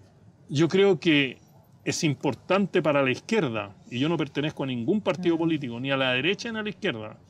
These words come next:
Speaker 1: ni al centro, que la izquierda sepa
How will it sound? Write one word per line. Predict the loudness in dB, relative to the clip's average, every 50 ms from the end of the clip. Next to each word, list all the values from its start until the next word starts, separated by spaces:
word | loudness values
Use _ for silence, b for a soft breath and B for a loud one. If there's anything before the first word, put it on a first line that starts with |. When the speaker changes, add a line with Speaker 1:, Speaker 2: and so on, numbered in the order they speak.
| -18 _ -2
Speaker 1:
ni | 2 4 4
al | 4 2
centro, | 0 0 0 2 2 0 -2 -4 -8 -12 -12 -14 -16 -20 -20 -20 -20 -20 _ -20 -20 -20 -20 -20 -20 -20 -20 -20 -20 -20 -20 -20 -20 -20 -20 -16 -4
que | 0 4 4
la | 4
izquierda | 4 0 -2 -2 0 0 2 2 2 0 0
sepa | -2 0 4 4 4 4 4 0 -2 -2 -4 -8